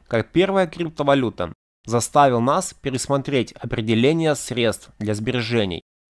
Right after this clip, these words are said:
и дал возможность заглянуть в будущее мира, работающего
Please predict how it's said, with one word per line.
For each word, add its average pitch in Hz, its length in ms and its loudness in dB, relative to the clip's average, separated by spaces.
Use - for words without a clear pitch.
и 113 60 -4
дал 131 240 6
возможность 113 760 -2
заглянуть 113 640 -2
в 123 60 -10
будущее 107 760 -2
мира, 110 420 -2
работающего 120 920 0